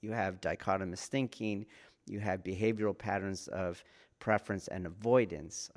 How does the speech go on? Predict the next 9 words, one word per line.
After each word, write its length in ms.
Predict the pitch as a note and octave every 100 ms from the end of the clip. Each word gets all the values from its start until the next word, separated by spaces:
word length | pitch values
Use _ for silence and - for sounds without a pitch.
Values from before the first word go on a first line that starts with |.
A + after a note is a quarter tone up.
| F#2
Okay, 260 | - A2
so 200 | F#2+ -
why 260 | F#2+ G2+ A#2
not 260 | A#2+ G#2+ -
fear 440 | - G#2+ G#2+ G#2
and 340 | C#2 G2 G2
desire? 640 | F#2 F#2+ B2 C3+ A#2 F#2 F2 - - - - -
Because, 920 | F3+ E3+ E3+ E3+ E3+ E3+ D#3 - - -
um, 720 | C3 C3+ C3+ C3+ B2+ B2+ B2+